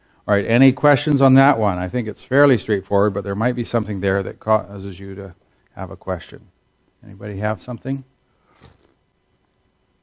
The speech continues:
N-, all right, ready to move? Okay, so let's move on. Uh, as I said, John's Gospel here, they're just brief mentions. And,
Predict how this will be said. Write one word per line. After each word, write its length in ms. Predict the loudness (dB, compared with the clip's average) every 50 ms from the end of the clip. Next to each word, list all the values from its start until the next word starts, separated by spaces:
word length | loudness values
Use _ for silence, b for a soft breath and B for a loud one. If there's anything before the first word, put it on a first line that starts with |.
| _ _ _ _ _ _ _ _ -20 _ _ _ -18
N-, 120 | -18 -18 _ _ _ _ _ -10
all 120 | -6 -2 2
right, 360 | 4 6 6 6 4 2 -4 -12 -20 _ -10
ready 240 | -8 -4 -2 0
to 60 | 2 4
move? 420 | 6 6 8 8 6 4 2 -4 _ _ _ _ _ _ _ _ _ _ _
Okay, 160 | _ -4 -4
so 140 | -4 -2 0
let's 200 | 0 0 0 0
move 160 | -4 -2 2
on. 380 | 4 6 6 6 4 2 -2 -8 -16 _
Uh, 140 | -12 -12 -12 -10 _
as 200 | -6 -4 -2 -2
I 60 | -2
said, 280 | -2 0 -2 -2 -2 -2
John's 560 | -2 0 2 2 4 2 2 -2 -4 -6 -6
Gospel 480 | 2 4 6 6 6 4 0 -6 -6
here, 340 | -4 -4 -4 -2 -2 -2 -2
they're 120 | -2 -4 -2
just 280 | -2 -4 -6 -6 -14
brief 380 | -10 -2 2 4 4 4 2 0
mentions. 580 | 2 2 2 2 2 -2 -4 -6 -6 -10 -16 _ _ _ _ _ _ _ _ _ _ _ _ _ _ _
And, 280 | -6 -4 -4 -6 -8